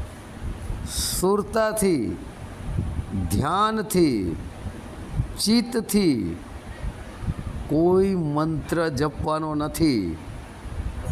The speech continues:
મંત્ર ઓટોમેટિક ચાલી જ રહ્યો છે, એ જ તમારા મનને તારી દેશે અને મનને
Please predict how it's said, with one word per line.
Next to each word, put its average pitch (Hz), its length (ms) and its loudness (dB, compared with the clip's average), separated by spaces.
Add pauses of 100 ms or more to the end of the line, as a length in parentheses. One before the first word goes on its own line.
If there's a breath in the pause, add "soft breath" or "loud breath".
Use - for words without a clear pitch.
(1120)
મંત્ર 156 440 0 (800)
ઓટોમેટિક 185 680 0 (300)
ચાલી 185 380 0
જ 175 100 -2
રહ્યો 190 240 4
છે, 185 260 2
એ 175 420 2
જ - 140 -8
તમારા 175 360 0
મનને 170 440 0
તારી 165 320 -2
દેશે 127 360 0 (1600)
અને 127 120 4
મનને 160 440 4